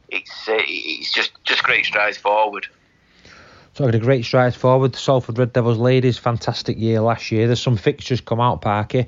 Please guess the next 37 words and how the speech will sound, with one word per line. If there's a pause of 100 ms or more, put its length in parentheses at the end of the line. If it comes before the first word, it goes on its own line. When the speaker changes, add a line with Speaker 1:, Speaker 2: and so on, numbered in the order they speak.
(460)
Speaker 2:
Uh,
they
play
Featherstone
Rovers
on
Sunday
the
twenty-third
of
April.
That's
at,
uh,
one
o'clock
kickoff.
They've
got
Cardiff
Demons
on
Sunday
the
seventh
of
May.
That's
a
one
o'clock
kickoff.
And
they
play
Wigan
Warriors